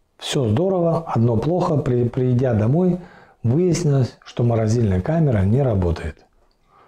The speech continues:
После проведения проверки качества товара магазин сказал, что он эту морозильную камеру заберёт. И вот теперь возникает вопрос, а что с кофеваркой?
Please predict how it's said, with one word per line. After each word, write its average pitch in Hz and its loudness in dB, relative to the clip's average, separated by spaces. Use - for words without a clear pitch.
После 165 -2
проведения 135 2
проверки 120 0
качества 104 -2
товара 175 0
магазин 127 2
сказал, 139 0
что - -2
он 110 0
эту 123 -2
морозильную 107 0
камеру 147 2
заберёт. 101 0
И 123 -4
вот 117 0
теперь 175 0
возникает 120 0
вопрос, 101 -2
а 95 -6
что 151 -4
с - 0
кофеваркой? 131 -2